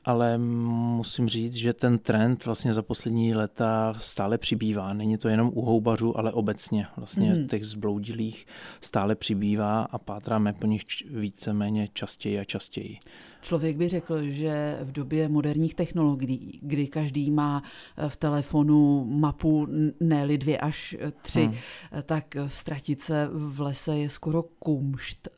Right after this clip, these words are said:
Speaker 2: Ale jak to tak vypadá, tak to
Speaker 1: <laughs>
Speaker 2: jde docela snadno.
Speaker 1: Eh, jde, protože spousty lidí právě díky těm technologiím, eh, přestává být obezřetný.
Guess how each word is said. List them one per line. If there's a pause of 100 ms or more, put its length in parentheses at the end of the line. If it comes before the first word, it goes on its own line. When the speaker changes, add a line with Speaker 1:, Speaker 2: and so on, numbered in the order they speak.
Speaker 2:
Ale
jak
to
tak
vypadá, (100)
tak (280)
to
Speaker 1:
<laughs>
Speaker 2:
jde
docela
snadno. (1000)
Speaker 1:
Eh,
jde,
protože
spousty
lidí
právě
díky
těm
technologiím,
eh,
přestává
být
obezřetný.